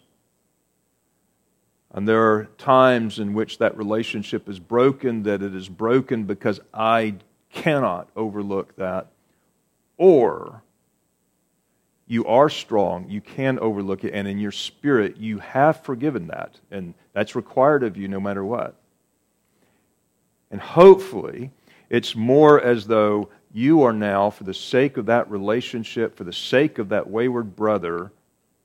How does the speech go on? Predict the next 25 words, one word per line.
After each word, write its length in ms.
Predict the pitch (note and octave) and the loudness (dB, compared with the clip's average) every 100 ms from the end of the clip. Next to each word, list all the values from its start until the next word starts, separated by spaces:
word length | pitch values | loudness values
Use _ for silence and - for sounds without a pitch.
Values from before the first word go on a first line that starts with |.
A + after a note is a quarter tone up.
| _ | _
it's 100 | - | -8
not 220 | G2+ A2+ | -2 0
a 20 | |
personal 560 | B2+ - F3+ - - G2+ | -2 -2 -2 -2 -6 -6
matter 380 | F#2 E2 D#2+ D#2+ | -4 -4 -6 -10
anymore, 400 | F2 D#2 E2+ F2+ | -14 -14 -14 -12
because 340 | G2+ A#2+ F#2+ | -8 -6 -4
you 240 | A2 D#3+ D#3+ | 0 4 4
in 80 | |
your 140 | D#3 D#3 | 2 -4
spirit 600 | - - D3+ A#2 A2 - _ _ _ _ _ - | -6 -4 0 0 -2 -8 _ _ _ _ _ -6
have 120 | A2+ | -6
drawn 540 | F#2 A2+ C#3+ E3 F3 | 0 6 10 12 10
off 220 | E3 E3+ E3+ | 10 8 6
of 80 | |
the 80 | D3+ | -2
forgiveness 520 | - D3 D3 D3+ C#3 | 0 0 2 0 -4
of 120 | D3 - | -8 -4
Christ, 400 | C3+ B2+ B2+ G#2+ | 0 0 -2 -10
drawn 640 | G2+ C#3 F#3 A3 A3+ G#3 | 4 8 12 12 12 10
off 260 | G3 G3 F#3+ | 10 8 6
of 80 | |
the 80 | F3 | 0
love 260 | D3+ D#3 E3 | 4 4 4
of, 160 | D#3 | 0